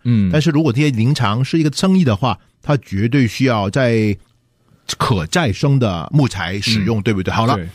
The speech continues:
Speaker 2: 如果你锯了木方或者木板，你其实剩下了很多木头、木尾、木屑等等，诶，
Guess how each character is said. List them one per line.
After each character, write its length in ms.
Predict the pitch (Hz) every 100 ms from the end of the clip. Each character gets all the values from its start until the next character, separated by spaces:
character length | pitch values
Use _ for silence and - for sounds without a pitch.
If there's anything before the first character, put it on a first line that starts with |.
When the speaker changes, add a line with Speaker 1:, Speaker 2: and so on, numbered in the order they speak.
| -
Speaker 2:
如 160 | 135
果 100 | 175
你 140 | 120 98
锯 180 | - 160
了 80 |
木 160 | 123 151
方 300 | 160 156 156 - -
或 160 | 156
者 100 | 117
木 160 | 123 165
板， 320 | 87 69 90 - _ _
你 80 | 95
其 200 | - 117
实 60 | 131
剩 200 | 147 135
下 160 | 131
了 80 | 107
很 400 | 85 101 87 73
多 140 | 110 113
木 340 | 135 139 107
头、 380 | - - 95 117
木 460 | 160 156 120 87
尾、 260 | 85 55 65
木 320 | 123 147 101
屑 580 | 92 - - 123 127 120 _
等 240 | 104 120 175
等， 120 | 101 -
诶， 220 | 123